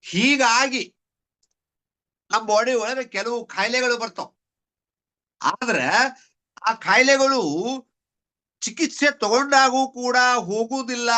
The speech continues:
ಅಂದ್ರೆ ಅವಕ್ಕೆ ನಾವು ಕಾಯಿಲೆ ಅನ್ನಲ್ಲ, ಅವುಗಳಿಗೆ ನಾವೇನ್ ಅನ್ಬೇಕು? ಡಿಸಾರ್ಡರ್. This is ಸಲ್ಲವು ಡಿಸಾರ್ಡರ್‌ಗಳು.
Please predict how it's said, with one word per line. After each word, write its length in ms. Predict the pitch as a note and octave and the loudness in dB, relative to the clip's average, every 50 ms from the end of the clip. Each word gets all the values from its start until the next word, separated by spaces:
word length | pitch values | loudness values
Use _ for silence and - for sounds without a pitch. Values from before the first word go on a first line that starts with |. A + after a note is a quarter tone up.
| A#3 A3+ | 2 2
ಅಂದ್ರೆ 260 | A3+ A#3 A#3 B3 B3 | 0 -2 -4 -4 -2
ಅವಕ್ಕೆ 260 | A#3+ A#3 A#3 A#3 A#3 | -2 -4 -6 -8 -8
ನಾವು 220 | A3 A3 A3 A3 G#3+ | -6 -6 -6 -6 -8
ಕಾಯಿಲೆ 400 | - - E3+ F3+ F#3+ G#3 A3+ A3+ | -6 -4 -2 -2 0 0 0 -2
ಅನ್ನಲ್ಲ, 360 | G#3 F#3+ F3+ F#3 F3+ F3 D3+ B2+ - _ _ _ _ _ _ _ _ _ _ _ _ _ _ _ _ _ _ _ _ _ _ _ _ _ _ _ _ - | -2 -2 -2 -4 -4 -4 -4 -6 -8 _ _ _ _ _ _ _ _ _ _ _ _ _ _ _ _ _ _ _ _ _ _ _ _ _ _ _ _ -2
ಅವುಗಳಿಗೆ 360 | F3 G#3 G#3 A3 A3 G#3 G#3 | 0 0 0 0 0 0 0
ನಾವೇನ್ 300 | G3+ F#3+ F#3+ G3+ A#3 A#3+ | 0 2 2 0 0 0
ಅನ್ಬೇಕು? 360 | A#3 A#3 A#3 A3+ A3 - C#4 D#4 D4+ D4+ - _ _ _ _ _ _ _ _ _ _ _ _ _ _ B2 | -2 -2 -4 -6 -6 -4 -2 -2 -2 -4 -6 _ _ _ _ _ _ _ _ _ _ _ _ _ _ -8
ಡಿಸಾರ್ಡರ್. 760 | F3 C4 B3+ - - - G#3+ E3+ D#3 D#3 D3+ C#3+ C3 A#2 F#2 _ _ _ _ _ _ _ _ _ _ _ _ _ _ _ _ _ _ _ _ _ _ _ _ _ _ _ - | -6 -6 -4 -4 -6 -8 -8 -6 -6 -6 -6 -8 -10 -12 -14 _ _ _ _ _ _ _ _ _ _ _ _ _ _ _ _ _ _ _ _ _ _ _ _ _ _ _ -2
This 200 | F#3+ A3 A3 - C4 | 0 0 0 0 0
is 200 | C#4 C#4 C4 C4 C4+ | 0 0 0 -2 -2
ಸಲ್ಲವು 560 | G#3+ - A3+ G#3+ A#3 B3 B3 A#3+ A3 F#3+ D#3 | -2 0 0 0 0 0 0 0 -2 -4 -6
ಡಿಸಾರ್ಡರ್‌ಗಳು. 720 | C#3 C3+ A3 A3+ - - A3+ A3 A3+ G#3+ G3+ D3 A#2 - | -8 -10 -10 -10 -6 -4 -4 -4 -4 -6 -10 -14 -16 -20